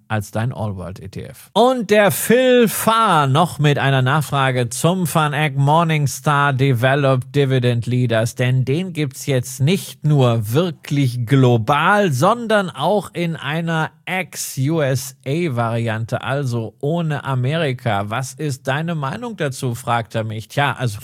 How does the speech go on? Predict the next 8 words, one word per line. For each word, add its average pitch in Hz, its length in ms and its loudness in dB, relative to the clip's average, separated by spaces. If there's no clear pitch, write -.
generell 135 320 -2
müssen 151 280 -6
wir 143 40 -4
natürlich 127 380 -4
sagen, 170 300 -2
Ex-U 202 540 0
S 180 240 0
A, 180 320 2